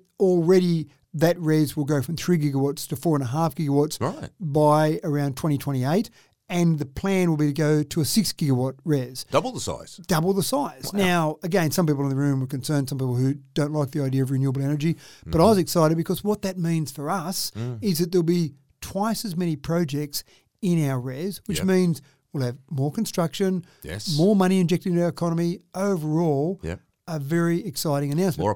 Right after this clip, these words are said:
Speaker 2: opportunities for
Speaker 1: thought.
Speaker 2: those community funds and things like that, as you're saying
Speaker 1: All
Speaker 2: as
Speaker 1: of
Speaker 2: well.
Speaker 1: that, all
Speaker 2: Yep.
Speaker 1: of those things there.
Speaker 2: Yeah.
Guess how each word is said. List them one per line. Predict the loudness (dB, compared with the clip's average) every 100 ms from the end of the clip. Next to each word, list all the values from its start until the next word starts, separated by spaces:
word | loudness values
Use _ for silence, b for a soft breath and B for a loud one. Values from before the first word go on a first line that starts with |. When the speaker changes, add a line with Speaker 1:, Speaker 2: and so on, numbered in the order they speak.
| 2
Speaker 2:
opportunities | 4
for | 4
Speaker 1:
thought. | 2
Speaker 2:
those | 0
community | -6 -6 -6
funds | -6 -6 -6 -8
and |
things | -8 -8
like | -8 -8
that, | -10
as | -10
you're | -10
saying | 2
Speaker 1:
All | 4
Speaker 2:
as | 6
Speaker 1:
of | 2
Speaker 2:
well. |
Speaker 1:
that, | -2 -6 -2
all | 4
Speaker 2:
Yep. | 4
Speaker 1:
of | 4
those | 2 0 -2
things | -2 -2
there. | -2 -4 -6 b
Speaker 2:
Yeah. | -10 -10